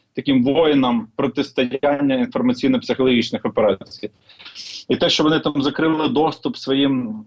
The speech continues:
росіянам там до Фейсбука, Інстаграма в якийсь момент,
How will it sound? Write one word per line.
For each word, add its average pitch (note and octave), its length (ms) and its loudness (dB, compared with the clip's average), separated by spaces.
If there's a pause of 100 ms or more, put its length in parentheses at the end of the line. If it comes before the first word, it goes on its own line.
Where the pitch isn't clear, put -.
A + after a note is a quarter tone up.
(120)
росіянам B2+ 680 2
там A2+ 160 -2
до B2 100 0
Фейсбука, A#2+ 460 -4
Інстаграма C3 520 0
в C#3 40 -8
якийсь B2+ 240 -6
момент, B2+ 320 0